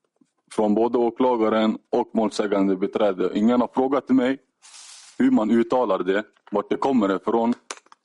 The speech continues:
eller någonting sånt. De har bara tänkt sig, det låter bättre om vi säger det på det här viset och sen så hittar vi på också en betydelse. Och det finns inget annat av mina ord som jag har skrivit som de har kunnat säga vad det betyder. Men just den här grejen,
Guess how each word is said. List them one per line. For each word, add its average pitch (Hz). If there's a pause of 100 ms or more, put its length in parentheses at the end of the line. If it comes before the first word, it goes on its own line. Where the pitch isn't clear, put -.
(120)
eller 101
någonting 110
sånt. 98
De 101
har 110
bara 104
tänkt 113
sig, 98
det 104
låter 113
bättre 110
om 104
vi 101
säger 110
det 98
på -
det 107
här 117
viset 113
och 101
sen 113
så 110
hittar 107
vi 101
på 117
också 110
en 92
betydelse. - (580)
Och 98
det 101
finns 113
inget 139
annat 127
av 107
mina 110
ord 117
som -
jag 98
har 98
skrivit 113 (680)
som 104
de 104
har 101
kunnat 98
säga 120
vad 101
det 95
betyder. 95
Men 95
just -
den 104
här 117
grejen, 101